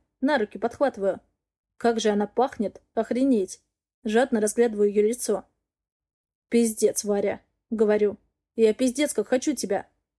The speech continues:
За то время, что не виделись, оголодал по ней до бешенства. Глаза огромные, синие-синие.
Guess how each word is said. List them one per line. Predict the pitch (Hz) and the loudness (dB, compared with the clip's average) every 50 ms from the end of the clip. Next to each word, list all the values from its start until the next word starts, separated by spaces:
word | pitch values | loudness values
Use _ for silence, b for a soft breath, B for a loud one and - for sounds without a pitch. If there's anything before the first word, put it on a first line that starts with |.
| _ _ _ _ _ _ | _ _ _ _ _ _
За | - 233 262 262 | -2 0 2 2
то | 294 294 | 4 2
время, | 254 254 302 311 254 | 2 2 2 2 2
что | 220 - 247 | 2 2 2
не | 233 233 | 2 2
виделись, | 240 277 311 - 233 208 202 - - - _ _ _ | 2 0 0 0 2 2 0 0 -4 -10 _ _ _
оголодал | - 226 220 233 233 226 220 302 339 | -4 0 2 4 4 4 4 4 2
по | 330 - 226 | 2 0 0
ней | 220 240 277 262 | 2 2 2 2
до | 214 247 262 | 2 0 2
бешенства. | 262 330 311 - 220 208 - - - 202 190 - _ _ _ _ _ _ _ _ | 2 0 0 0 -2 -4 -4 -6 -8 -8 -8 -10 _ _ _ _ _ _ _ _
Глаза | - 226 233 233 220 214 277 269 | 0 2 4 4 4 4 2 2
огромные, | 226 202 190 214 233 262 247 226 220 220 214 - - _ | 2 0 0 2 2 4 4 2 2 0 -2 -6 -10 _
синие-синие. | - - - 294 285 262 269 269 - - 311 269 226 208 202 196 196 | -10 -8 -4 0 2 2 2 0 0 -2 0 0 0 0 -2 -4 -8